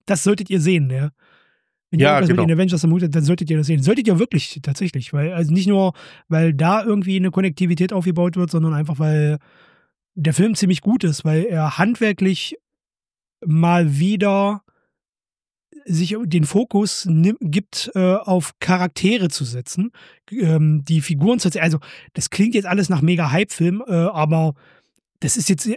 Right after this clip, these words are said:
Speaker 1: auch kein, ich weiß nicht, das ist jetzt kein Winter Soldier oder sowas, ja. Aber er geht schon in die Richtung,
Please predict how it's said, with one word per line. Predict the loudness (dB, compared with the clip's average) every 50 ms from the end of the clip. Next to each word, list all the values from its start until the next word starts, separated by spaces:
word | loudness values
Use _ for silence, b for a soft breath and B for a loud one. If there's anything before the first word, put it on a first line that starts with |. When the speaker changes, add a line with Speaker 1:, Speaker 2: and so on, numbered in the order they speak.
| -8 _ _
Speaker 1:
auch | -2 0 0 0 -2 -2
kein, | 0 0 2 4 4 4 4 2 0 -2 -4 _
ich | -10 -10 -8 -6
weiß | -6 -4 -4
nicht, | -4 -4 -4 -6 -10 b b b b b b
das | -4 -2 -2 0
ist | 0 0
jetzt | -2 -2 0
kein | 0 2 4 2
Winter | 2 2 0
Soldier | -2 -2 -4 -6 -8 -10
oder | -10 -10 -10 -10
sowas, | -10 -10 -12 -12 -10
ja. | -8 -8 -8 B B B B B B B B B
Aber | -2 0 2 2 2 2 2 2 2 2 0 0 0
er | -2 0 2
geht | 2 2 0 0
schon | 0 -2 0
in | 2 2 2
die | 2 0
Richtung, | 0 0 -2 -2 0 0 0 0 -2